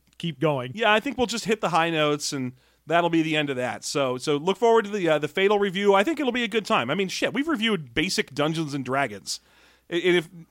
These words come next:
Speaker 2: if the world hadn't covered that extensively, we still managed to wring something out of it. So, so have a little faith. We'll be okay. We're gonna make that Fatal happen.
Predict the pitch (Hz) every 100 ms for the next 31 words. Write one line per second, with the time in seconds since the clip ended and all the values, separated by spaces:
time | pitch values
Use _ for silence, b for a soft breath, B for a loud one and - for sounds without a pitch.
0 | - 165 170 170 220 196 202 190 - 190
1 | 180 156 160 160 - 135 131 131 147 151
2 | 185 226 160 135 127 139 135 135 139 131
3 | 117 110 117 139 180 165 b b - 135
4 | 214 254 202 185 196 185 143 196 214 214
5 | 202 202 185 165 190 208 202 185 175 -
6 | 180 170 165 170 180